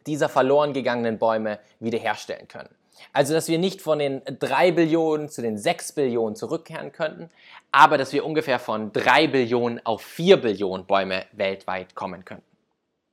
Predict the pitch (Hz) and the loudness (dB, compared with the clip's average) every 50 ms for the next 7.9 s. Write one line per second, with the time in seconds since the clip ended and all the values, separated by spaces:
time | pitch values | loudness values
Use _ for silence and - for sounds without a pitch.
0 | _ _ _ - 170 - - 190 185 202 180 175 196 185 - 202 190 156 165 180 | _ _ _ -4 -4 -2 -2 -2 -2 -2 -2 -2 -2 -2 0 -2 -2 -2 -2 -4
1 | 208 - - 180 - 123 117 - 143 135 - 143 156 147 123 _ - 196 180 208 | -4 -4 -6 -8 -8 -8 -10 -8 -8 -8 -6 -6 -6 -6 -4 _ 0 2 2 4
2 | 214 196 196 160 175 165 151 - 180 175 180 165 175 - 185 - - - 185 196 | 4 2 2 0 0 -6 -6 -4 -2 0 0 -2 -2 -4 -10 -8 -6 -6 -4 -2
3 | 202 196 180 180 - - 180 196 170 139 160 139 117 117 127 143 160 156 - - | -2 -2 -4 -4 -4 -4 -4 -2 -2 -2 -4 -4 -4 -4 -2 -2 -2 -2 -4 -8
4 | - 110 127 160 170 151 113 - - - 113 82 - - - - _ - - - | -4 0 2 4 2 2 0 -4 -6 -4 -4 -4 -4 -8 -18 -18 _ -20 -20 -20
5 | - _ - 147 143 151 202 208 - - 196 180 156 - - 165 180 180 180 175 | -12 _ 0 2 4 4 4 4 2 0 0 0 0 0 2 2 2 2 2 -2
6 | - - 143 135 - 170 180 185 180 175 175 - 170 139 143 139 131 120 113 - | -6 -12 -12 -10 -6 -4 -2 0 0 0 -2 -4 -6 -4 -4 -4 -4 -4 -4 -2
7 | 131 175 170 175 - - 139 139 143 - - 147 139 139 139 131 120 | -2 -2 -2 -4 -4 -4 -2 -2 -4 -4 -2 -4 -2 -2 -2 -6 -6